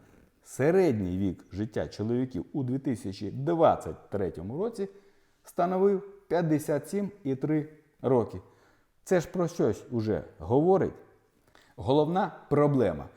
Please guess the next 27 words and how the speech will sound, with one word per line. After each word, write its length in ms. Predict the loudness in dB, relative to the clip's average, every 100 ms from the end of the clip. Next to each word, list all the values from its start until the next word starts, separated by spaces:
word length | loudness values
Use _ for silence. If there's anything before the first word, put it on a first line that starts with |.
| _
Якщо 300 | -6 -2 0
в 20 | 2
законі 380 | 2 0 0
про 200 | 0 0
військовий 380 | -2 -2 0 0
обов'язок 440 | 2 -2 -4 -6 -14 _ _
та 160 | -2 0
військову 540 | 0 -2 -2 -4 -4
службу 440 | -6 -8 -8 -8 -12 _ _ -16
граничний 720 | -6 0 0 2 -2 -2 -4
вік 240 | -2 -4 -10 _
перебування 720 | 0 2 4 4 2 0 -6 -12 -8
на 140 | -4
військовій 320 | -4 -4 -6 -6
службі 320 | -8 -8 -6
буде 280 | -4 -4 -4
знижено 440 | -4 -6 -8 -12 -14 _
із 140 | -6 -4
шістдесяти 560 | -2 -2 -4 -4 -4
до 160 | -4 -4
п'ятдесяти 640 | -4 -4 -2 -2 -4 -6
п'яти 280 | -6 -6 -4
років, 300 | -4 -4 -8 -10 -20 -20 _
тоді 260 | -4 -2 0
буде 300 | 2 2 4
необхідно 600 | 2 0 -2 -4 -4 -4
звільнити 800 | -4 2 4 4 2 0 -2 -8